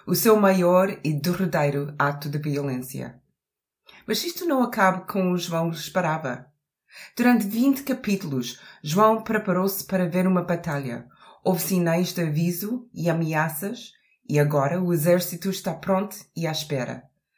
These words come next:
Mas exatamente quando é dado o grito de batalha, Deus terminou-a com fogo do céu. A grande batalha de Armagedon nunca é travada, porque a guerra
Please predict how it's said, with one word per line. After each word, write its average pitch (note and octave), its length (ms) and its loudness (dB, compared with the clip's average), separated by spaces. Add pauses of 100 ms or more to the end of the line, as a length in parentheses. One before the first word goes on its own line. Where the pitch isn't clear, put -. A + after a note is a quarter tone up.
(600)
Mas A3+ 420 0
exatamente A3+ 840 0
quando A3+ 640 0
é F3+ 80 2
dado G3 580 -2
o F#3 120 0
grito A3+ 360 -4
de A#3+ 100 -6
batalha, C3+ 680 -8 (320)
Deus A3 520 2
terminou-a G#3 600 0
com G3 220 0
fogo F3 340 0
do F3+ 100 -2
céu. D#3+ 460 -4 (680)
A D#3 80 -2
grande F#3+ 360 4
batalha D#3 520 2
de D3+ 120 -2 (200)
Armagedon D3+ 880 2
nunca G3 440 2
é G#3 80 -2
travada, A2 640 -6 (360)
porque F#3+ 220 2
a F3 40 6
guerra G3+ 600 2